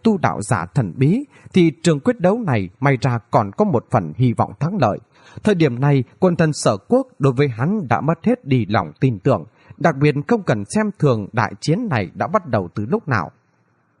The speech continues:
Thần Nam đi bộ tiến đến giữa võ trường. Vị Long kỵ sĩ vẫn chưa thượng đài lần nào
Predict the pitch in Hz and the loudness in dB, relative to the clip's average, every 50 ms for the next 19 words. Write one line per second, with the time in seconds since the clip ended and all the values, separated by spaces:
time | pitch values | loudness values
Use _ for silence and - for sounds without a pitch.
0 | _ _ _ _ _ _ _ _ _ _ _ _ _ _ _ _ _ - _ - | _ _ _ _ _ _ _ _ _ _ _ _ _ _ _ _ _ -20 _ -6
1 | - 170 180 208 247 240 214 226 220 160 123 131 113 92 107 - - 160 180 208 | -6 -4 -2 -2 -2 0 0 -2 -2 0 0 0 0 -2 -2 -2 0 0 0 0
2 | 180 156 185 220 233 135 110 143 165 185 170 127 - - - - - 143 120 101 | 0 -2 -2 -2 -4 -4 -4 -4 -2 -2 -2 -2 -4 -4 -4 -2 0 0 0 0
3 | 92 73 - _ _ _ _ _ _ - 143 196 185 226 220 - - - 113 98 | -2 -8 -16 _ _ _ _ _ _ 0 0 2 2 2 0 0 -2 -2 -2 -2
4 | - - 160 180 202 175 - 160 156 202 - - 175 - - - 139 107 - 85 | -2 -2 -2 -2 -2 -2 -2 -2 -2 -2 0 0 0 0 0 0 -2 -2 -2 -2
5 | 110 117 110 104 92 85 92 113 101 92 85 95 107 110 104 92 | -2 0 0 0 -2 -4 -4 -4 -4 -4 -4 -4 -2 -2 -2 -2